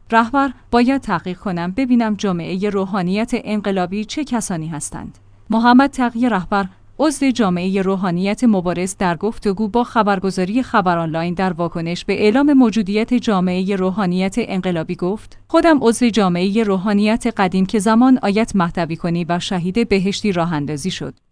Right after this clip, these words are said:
هستم و تا آنجا که می‌دانم الان هم جامعه روحانیت مبارز برای خودش تشکلی دارد و این تشکل در استانها و شهرهای دیگر شاخه‌هایی دارد،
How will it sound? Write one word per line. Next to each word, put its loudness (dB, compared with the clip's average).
هستم 6
و 6
تا -2
آنجا 0
که -2
می‌دانم 2
الان 0
هم 0
جامعه 2
روحانیت 2
مبارز 2
برای 4
خودش 0
تشکلی -2
دارد -4
و 4
این 6
تشکل 0
در 0
استانها -4
و 0
شهرهای 0
دیگر 2
شاخه‌هایی 2
دارد، -8